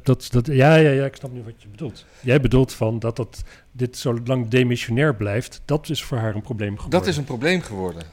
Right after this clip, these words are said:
Speaker 1: Ja.
Speaker 2: Eh, en, eh, wat ze zei ook in dat interview, van dat ze met haar ambtenaar al had afgesproken in de laatste tijd van, "Ja, en als het over deze kwestie gaat, dan moeten wij even geen informatie uitwisselen."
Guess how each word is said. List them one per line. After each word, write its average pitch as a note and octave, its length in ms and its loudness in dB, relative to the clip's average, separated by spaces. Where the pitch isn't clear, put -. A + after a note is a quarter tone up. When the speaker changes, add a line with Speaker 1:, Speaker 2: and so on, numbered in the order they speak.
Speaker 1:
Ja. - 300 -8
Speaker 2:
Eh, B2 1120 -4
en, A#2 320 -12
eh, A2 300 -8
wat B2 160 -8
ze C3+ 140 -8
zei D3 220 2
ook D3 140 -2
in B2 100 -4
dat A#2 120 -6
interview, A#2 480 -8
van A#2 180 -10
dat A#2 160 -4
ze - 100 -10
met A2+ 140 -2
haar - 100 -6
ambtenaar C#3+ 440 -2
al A2 240 0
had A2+ 140 -4
afgesproken A2+ 800 -4
in A2 80 -4
de G#2 80 -8
laatste G2+ 340 -6
tijd A2+ 320 -4
van, G#2 300 -6
"Ja, A2 440 -2
en B2+ 140 -8
als A2 100 -6
het B2 140 -8
over A#2+ 260 -4
deze A#2 260 -2
kwestie C#3 380 -8
gaat, D3+ 280 -4
dan D3 100 -4
moeten C#3+ 280 -6
wij C#3 320 0
even C3+ 220 -4
geen C#3 200 -8
informatie D3 580 -6
uitwisselen." G2 580 -8